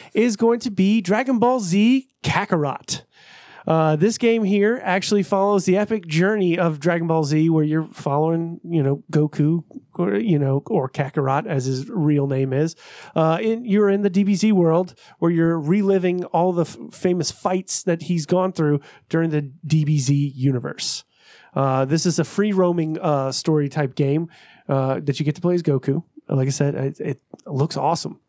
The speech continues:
It looks like a lot of fun. Uh, it's reaching out on multiple platforms such as PlayStation four, Xbox One, and P C.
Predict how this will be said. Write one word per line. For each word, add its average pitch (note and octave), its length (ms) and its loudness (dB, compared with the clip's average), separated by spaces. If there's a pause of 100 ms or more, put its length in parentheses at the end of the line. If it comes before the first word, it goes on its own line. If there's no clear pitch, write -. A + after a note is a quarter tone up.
(100)
It C#3+ 80 0
looks E3 160 0
like F3 100 0
a E3+ 60 0
lot D3+ 240 2
of E3 80 -2
fun. E3+ 300 0 (380)
Uh, C#3+ 280 2
it's D#3 320 0
reaching E3 280 0
out D#3 140 2
on D3+ 140 0
multiple D3 400 0
platforms D#3 520 -2
such - 160 -6
as C3+ 80 -8
PlayStation D3 480 -2
four, F3 320 2
Xbox - 380 -6
One, E3 220 0
and D3 200 -2
P - 200 -6
C. - 540 -2